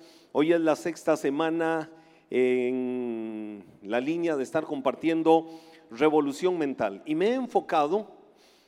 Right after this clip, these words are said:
eh, fuera del tiempo de introducción de este tema semanas atrás,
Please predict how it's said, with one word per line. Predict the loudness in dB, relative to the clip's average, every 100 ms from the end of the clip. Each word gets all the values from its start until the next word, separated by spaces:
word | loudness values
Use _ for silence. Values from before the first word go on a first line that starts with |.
| _
eh, | 0 0
fuera | 2 0 2 2
del | 2
tiempo | 0 -2 0
de | 0
introducción | 2 2 0 -2 -4 -2 0
de | 0
este | -4 -2 -2
tema | -2 -2 -4
semanas | -4 -4 -4 -4 -6
atrás, | -4 0 0 0 -12